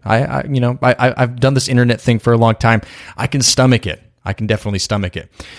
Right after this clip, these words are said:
All right. So, uh, that is all for today. A short but sweet episode to leave you with. I wanna encourage you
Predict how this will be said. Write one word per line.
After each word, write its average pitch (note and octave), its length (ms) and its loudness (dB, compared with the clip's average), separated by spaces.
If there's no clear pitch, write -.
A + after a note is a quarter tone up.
All D3 100 4
right. D#3 280 0
So, F3 440 2
uh, - 140 -8
that E3+ 280 -2
is E3 140 0
all D3+ 200 4
for D3+ 140 0
today. A2+ 520 0
A A2+ 80 0
short - 480 0
but C3+ 160 -2
sweet - 540 -4
episode G2 680 -4
to B2 120 0
leave A2+ 280 -2
you A2+ 180 4
with. G#2+ 340 0
I C3+ 160 2
wanna G3+ 200 4
encourage F#3+ 520 2
you G2 340 -4